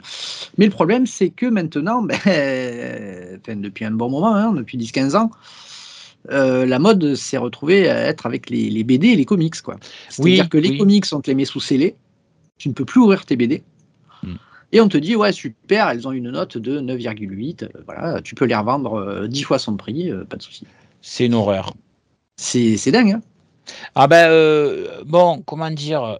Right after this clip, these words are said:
Speaker 2: si tu veux faire du spéculatif, c'est peut-être bien, mais, euh,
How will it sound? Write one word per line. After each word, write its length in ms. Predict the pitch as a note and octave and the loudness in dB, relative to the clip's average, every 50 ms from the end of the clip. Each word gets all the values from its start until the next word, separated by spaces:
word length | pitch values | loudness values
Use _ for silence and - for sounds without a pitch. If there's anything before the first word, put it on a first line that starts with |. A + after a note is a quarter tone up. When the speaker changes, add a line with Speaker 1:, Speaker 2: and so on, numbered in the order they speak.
| - - | -12 -16
Speaker 2:
si 240 | - - - - C3+ | -16 -14 -14 -14 -14
tu 180 | - - D3 | -12 -10 -10
veux 160 | C3 C#3+ E3 | -6 -6 -6
faire 300 | D#3+ - - F#3+ F3+ E3 | -6 0 2 4 4 4
du 100 | D3 C#3+ | 2 -4
spéculatif, 760 | C3 - - C#3 B2 - D3 C3 C3+ B2+ A#2+ - E3+ F#3+ G3 - | -8 -6 -6 -6 -4 -2 0 0 0 0 0 -2 -6 -6 -6 -8
c'est 180 | - - - C3 | -8 -6 -6 -6
peut-être 440 | A2+ - - B2+ A#2 - C3 A#2+ A2+ | -6 -4 -4 -4 -2 0 0 -2 -2
bien, 340 | A#2 A#2 B2 C3+ D#3 F3+ G#3 - _ _ _ _ - - - - - - _ _ - | -2 -4 -2 -2 -2 -4 -6 -10 _ _ _ _ -20 -20 -20 -20 -20 -20 _ _ -6
mais, 320 | B2+ C3 C3+ C3+ C3+ C#3 | -2 0 2 2 4 4
euh, 640 | C3+ C3 C3 C3 C3 B2+ B2+ B2+ B2+ B2+ B2+ B2 | 2 2 2 2 0 0 0 0 0 0 -2 -2